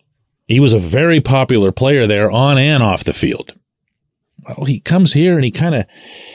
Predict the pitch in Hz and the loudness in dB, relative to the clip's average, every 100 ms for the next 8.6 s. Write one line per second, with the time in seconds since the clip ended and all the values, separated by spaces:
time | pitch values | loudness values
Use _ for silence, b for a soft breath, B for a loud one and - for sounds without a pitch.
0 | B - 147 175 - 127 101 62 - _ | B -4 -2 0 0 0 0 -2 -12 _
1 | _ _ _ _ _ _ - - 147 170 | _ _ _ _ _ _ -6 -2 0 0
2 | 160 120 135 147 147 143 143 147 135 120 | 0 0 0 0 0 2 2 2 2 0
3 | 131 - 143 131 - 120 - 127 131 123 | 0 0 2 2 0 -4 -2 0 0 0
4 | 110 120 - 127 127 110 95 120 143 - | 0 0 -2 0 0 0 0 0 0 0
5 | 151 117 196 117 - - _ _ _ _ | 0 2 2 2 -2 -6 _ _ _ _
6 | _ _ _ _ _ _ - _ 139 160 | _ _ _ _ _ _ -20 _ -8 -6
7 | - 220 202 - 185 196 139 147 185 - | -4 -4 -4 0 0 0 0 0 0 -4
8 | - - 175 214 78 - | -6 -2 0 0 -2 -8